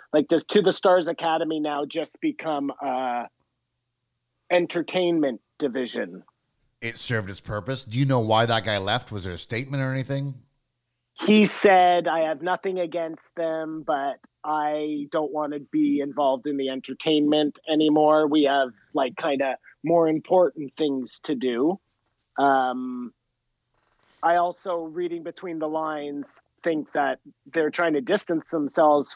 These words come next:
Speaker 1: for some reason from To the Stars Academy. So we'll see what happens there.
Speaker 2: Yeah, well, let's hope for a hundred and eighty days to really have something come out.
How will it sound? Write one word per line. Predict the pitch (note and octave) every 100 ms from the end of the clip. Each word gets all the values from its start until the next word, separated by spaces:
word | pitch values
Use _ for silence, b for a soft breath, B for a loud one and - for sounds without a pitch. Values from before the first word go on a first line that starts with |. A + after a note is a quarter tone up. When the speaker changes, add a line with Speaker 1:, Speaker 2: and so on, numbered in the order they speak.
| -
Speaker 1:
for | D#3+ D#3
some | - D#3
reason | D#3 D#3 D3 D3 -
from | D3+ C3+
To | D#3
the | C#3
Stars | - C#3 B2+ A2
Academy. | A2+ C3 B2+ A2+ G2+ G2+
So | - - G#2+ G2+ F#2+ _ _ _ -
we'll | C3
see | - D#3
what | C#3+
happens | B2+ B2 B2 G#2+ A#2+
there. | G#2+ G#2 B2+
Speaker 2:
Yeah, | G2+ F2+
well, | A2 A#2+
let's | C#3+ D3
hope | D3 D3+
for | C3+
a |
hundred | A2 A#2 G#2
and | G2+
eighty | F#2+
days | E2+ F2 E2+ D#2+
to | E2
really | E2 D#2+
have | D#2+ D#2
something | E2+ D#2+
come | D2 E2
out. | E2